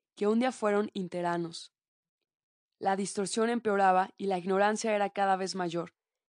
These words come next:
Esa mezcla fue fatal para la descendencia de Ra, porque las energías pensamientos, que hasta ese momento se habían mantenido unidas, se desglosaron en millones de pensamientos que los llevaron al infinito del olvido del conocimiento universal.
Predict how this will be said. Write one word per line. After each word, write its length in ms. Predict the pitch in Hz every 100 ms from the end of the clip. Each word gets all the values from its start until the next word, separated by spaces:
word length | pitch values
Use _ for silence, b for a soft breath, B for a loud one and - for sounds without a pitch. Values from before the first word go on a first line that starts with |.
| _ -
Esa 220 | 208 254
mezcla 340 | 233 208 214
fue 220 | - 196
fatal 400 | 180 185 190 185
para 160 | 185 185
la 120 | 175
descendencia 680 | 165 151 170 170 180 170 180
de 100 | 165
Ra, 300 | 160 165 165 _ _ _ _ -
porque 240 | 180 190
las 200 | 190 175
energías 440 | 185 170 - 202 -
pensamientos, 760 | 208 196 196 196 180 175 -
que 140 | - 185
hasta 260 | 175 196
ese 160 | 214 254
momento 420 | 247 208 196 190
se 120 | -
habían 200 | 185 190
mantenido 500 | 185 180 185 190 175
unidas, 480 | 180 180 170 175 - _ _ _
se 140 | - 190
desglosaron 680 | 180 180 180 208 214 240
en 160 | - 190
millones 460 | 185 170 208 233 220
de 80 |
pensamientos 760 | 208 180 190 185 185 175 190 - -
que 80 |
los 160 | 180 165
llevaron 340 | 175 180 196
al 120 | 196 185
infinito 520 | 170 - 175 165 180
del 140 | 165
olvido 480 | 160 160 202 220 339 -
del 160 | 175
conocimiento 680 | - 170 160 190 185 185 185
universal. 600 | 175 165 151 - 156 160